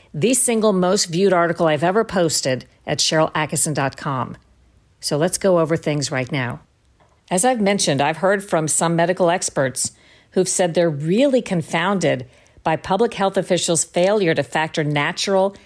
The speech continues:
and virus-acquired immunity into the covid equation. Public and media narratives often are pressing the necessity of vaccination for all, and they're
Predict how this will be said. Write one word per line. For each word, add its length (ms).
and 160
virus-acquired 800
immunity 540
into 280
the 120
covid 320
equation. 600
Public 400
and 120
media 300
narratives 560
often 300
are 80
pressing 440
the 80
necessity 600
of 140
vaccination 720
for 260
all, 460
and 180
they're 400